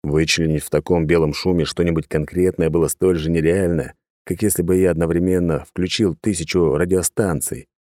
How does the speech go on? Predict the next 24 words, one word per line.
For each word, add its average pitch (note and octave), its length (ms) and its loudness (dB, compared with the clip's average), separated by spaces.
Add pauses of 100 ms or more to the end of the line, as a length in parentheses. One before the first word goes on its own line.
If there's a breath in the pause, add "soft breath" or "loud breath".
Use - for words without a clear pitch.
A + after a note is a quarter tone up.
(400)
И - 40 2
от G2 120 0
мысли, A#2 400 2
что F#2+ 180 -2
остаток F2+ 400 -4
дней, F#2+ 300 2
отмеренных E2 480 0
моему E2+ 300 2
заключённому D#2 640 -2
в - 60 -10
темницу E2+ 440 0
мёртвой D#2+ 320 0
плоти F#2 240 0
разуму, E2 500 0 (220)
не F#2+ 120 0
придётся F#2 360 -4
провести E2+ 360 0
вот D2 240 0
так, G2 360 -2 (280)
становилось A2+ 560 0
очень G2+ 220 0
страшно. - 580 -2 (920)
Признаюсь C#2+ 420 0
честно, D#2 300 0